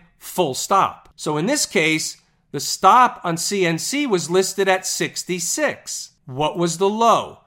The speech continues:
The low was sixty-five fifteen. Is that a stop out? No, it's not. So where was the hourly close? Ten thirty, the closing price was sixty-six dollars and twenty-four cents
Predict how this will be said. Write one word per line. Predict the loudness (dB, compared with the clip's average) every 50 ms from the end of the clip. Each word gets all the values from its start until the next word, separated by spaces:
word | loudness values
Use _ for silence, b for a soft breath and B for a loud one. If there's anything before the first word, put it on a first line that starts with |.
| _ _ _
The | -10 -8
low | -6 0 2 4 6 6 6 4 2 0 -2 -6 _ -10
was | -8 -6 -4
sixty-five | -2 -2 -2 -2 -2 -4 -4 -4 0 2 4 4 4 4 2
fifteen. | -2 -4 -4 -2 -2 -4 -4 -4 -2 0 0 -2 -2 -4 -8 -16 _ _ _ _
Is | -10 -8 -4
that | -4 -2 -2 -2
a |
stop | -2 -2 2 6 6 6 6 6 2 -2
out? | -6 -6 -8 -12 -18 _ _ _ _ -12
No, | -6 -2 0 2 2 0
it's | -2 -4 -2 0
not. | 2 2 2 2 0 -4 -10 _ _ _ _
So | -14 -10 -10
where | -10 -6 -4 -2 0 0 0 0
was | -2 -4 -4 -6
the | -6 0 4
hourly | 4 6 6 4 4 2 2 2
close? | 0 0 0 2 4 4 2 2 -2 -8 -12 -18 -20 _ _ _ _ _ _ _ -14
Ten | -2 0 2 2 2 0
thirty, | -4 -2 0 0 0 2 0 0 0 -2
the | -2 -4
closing | -6 -2 2 2 4 4 2 0 -2 -4
price | -2 -2 0 0 0 -2 -2 -4
was | -6 -6 -4
sixty-six | -4 -4 -4 -4 -4 -6 -4 -4 -2 -2 -2 -4 -4
dollars | -4 -2 0 2 2 2 0 -2 -2 -4 -6 -6 -6
and | -6 -6 -6
twenty-four | -6 -4 -2 -2 -2 -2 -4 -8 -8 -6 -6 -4
cents | -4 -2 0 0 2 0 0 -2 -6 -12